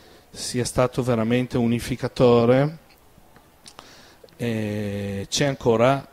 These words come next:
un-, un'animosità, una-, uno scontro, una-, uno scontro per il potere che è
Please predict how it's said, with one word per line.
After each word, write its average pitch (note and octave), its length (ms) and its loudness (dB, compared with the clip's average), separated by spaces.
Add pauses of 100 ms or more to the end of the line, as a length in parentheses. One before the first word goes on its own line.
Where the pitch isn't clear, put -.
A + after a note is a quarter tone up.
(400)
un-, G#2+ 680 -6
un'animosità, A2 960 -2
una-, G#2 400 -4
uno G#2+ 260 -8
scontro, A2+ 760 -2
una-, G#2 500 -4
uno G#2 120 -6
scontro A#2+ 360 -4
per A2 140 -4
il G#2 100 -4
potere A2 680 -2 (640)
che A2 540 -2
è A#2+ 80 -10